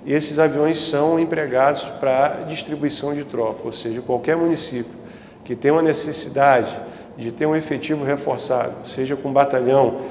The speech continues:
de policiamento de choque ou das polícias especializadas,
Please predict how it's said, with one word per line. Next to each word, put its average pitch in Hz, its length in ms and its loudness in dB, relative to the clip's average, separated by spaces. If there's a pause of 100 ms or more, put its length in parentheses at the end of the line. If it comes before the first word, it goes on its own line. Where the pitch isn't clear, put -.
(240)
de - 100 -12
policiamento 135 600 0
de - 80 -12
choque 135 560 2 (200)
ou 120 60 -6
das 123 180 -6
polícias 135 400 -6
especializadas, 127 960 -2